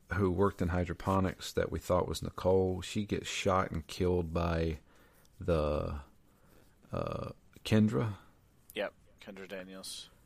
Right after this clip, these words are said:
Speaker 1: Yep. And then Kendra gets killed by the hive mind at the very end. Whenever we're trying to escape the planet, she's,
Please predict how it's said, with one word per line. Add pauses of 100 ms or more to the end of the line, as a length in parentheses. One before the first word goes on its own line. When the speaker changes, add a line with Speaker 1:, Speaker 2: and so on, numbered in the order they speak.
(120)
Speaker 1:
Yep. (360)
And
then
Kendra
gets
killed
by
the
hive
mind
at
the
very
end. (840)
Whenever
we're (240)
trying
to
escape
the
planet,
she's,